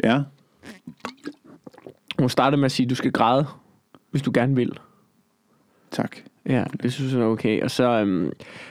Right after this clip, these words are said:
Speaker 2: og så har hun kommet med, at det er den generation af mænd, der er bange for at vise følelser, som nok er den samme generation, som udskammer kvinder for at have en frembrusende seksualitet.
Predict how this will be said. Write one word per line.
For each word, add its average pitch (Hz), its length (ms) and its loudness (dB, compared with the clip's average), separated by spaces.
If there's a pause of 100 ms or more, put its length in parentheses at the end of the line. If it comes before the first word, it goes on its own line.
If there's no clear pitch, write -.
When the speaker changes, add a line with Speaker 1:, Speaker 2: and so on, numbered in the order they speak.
(120)
Speaker 2:
og 135 80 2
så 151 100 4
har 151 80 4
hun 151 120 2
kommet 170 280 2
med, 156 120 4
at 139 180 2
det 147 80 2
er 135 40 -2
den 165 160 2
generation 170 500 2
af 160 60 4
mænd, 151 200 2 (260)
der 151 80 4
er 147 40 -2
bange 143 240 4
for - 100 0
at 135 80 2
vise 127 160 -2
følelser, 170 340 2
som 131 360 0
nok 147 240 2
er 139 80 4
den 147 100 0
samme 143 420 2
generation, 135 460 2
som 139 180 2
udskammer 156 500 2
kvinder 147 340 0
for 151 100 0
at 131 60 2
have 143 60 2
en 131 60 2
frembrusende 143 560 0
seksualitet. 127 680 0